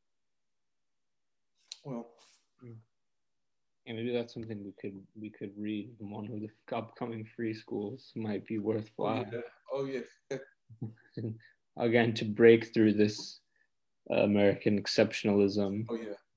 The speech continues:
Speaker 2: Find out what's actually, and also the media, which isn't gonna cover any of this. Uh, it's a big task. And, uh, I mean, as a, it's an interesting thing that waging war on the world is often connected to waging war on the American population. <laughs>
Speaker 1: Yes, absolutely.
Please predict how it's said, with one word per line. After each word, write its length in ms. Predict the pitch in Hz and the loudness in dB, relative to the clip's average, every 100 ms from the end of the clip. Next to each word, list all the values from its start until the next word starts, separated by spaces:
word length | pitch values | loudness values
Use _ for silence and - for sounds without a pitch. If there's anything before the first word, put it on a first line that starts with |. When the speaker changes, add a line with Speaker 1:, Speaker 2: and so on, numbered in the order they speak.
| _ | _
Speaker 2:
Find 220 | 110 107 | 4 6
out 280 | 104 104 104 | 6 4 2
what's 280 | 104 104 - | 2 4 4
actually, 460 | 110 113 - 101 101 | 4 4 0 0 4
and 80 | 120 | 4
also 200 | 120 117 | 6 6
the 100 | 107 | 10
media, 460 | 113 117 110 95 | 12 12 12 12
which 160 | 95 104 | 8 2
isn't 200 | 104 104 | 2 4
gonna 160 | 101 | 4
cover 320 | 90 107 104 98 | 6 8 8 8
any 200 | 95 95 | 6 2
of 120 | 92 | 2
this. 400 | 98 98 - - _ _ _ _ _ _ - | 2 2 -4 -12 _ _ _ _ _ _ -2
Uh, 300 | 101 98 95 | 2 4 2
it's 160 | 90 110 | 4 2
a 40 | |
big 320 | 98 104 - | 6 4 4
task. 480 | - 104 101 95 - | 4 6 6 4 6
And, 120 | 120 | 10
uh, 40 | 127 | 10
I 200 | 131 135 | 10 10
mean, 140 | 156 | 10
as 200 | 143 151 | 10 10
a, 200 | 147 120 - | 10 8 4
it's 180 | 139 160 | 4 8
an 60 | |
interesting 460 | 147 143 147 156 135 | 8 8 8 8 8
thing 340 | 151 143 117 | 8 8 10
that 200 | 107 101 - - _ _ - | 10 8 4 -12 _ _ 2
waging 520 | 113 123 127 135 120 | 10 12 12 12 12
war 260 | 117 123 120 | 12 12 12
on 200 | 117 113 | 10 8
the 80 | 104 | 8
world 480 | 110 117 120 117 113 | 10 12 12 12 10
is 80 | |
often 340 | 107 113 110 113 | 8 6 6 -2
connected 420 | - 113 123 110 | 0 2 4 2
to 100 | - | 4
waging 420 | 110 110 107 110 | 8 8 8 4
war 360 | 104 107 107 107 | 6 8 10 8
on 140 | 104 | 6
the 80 | 104 | 4
American 400 | 101 104 104 107 | 2 2 2 0
population. 680 | - 104 104 107 107 110 - - | 0 -2 0 2 2 0 -6 -8
<laughs> 360 | 117 113 - - | -8 -10 -16 -14
Speaker 1:
Yes, 260 | 117 - - | -14 -14 -4
absolutely. 560 | 120 - - 113 117 | -2 -2 -6 -10 -8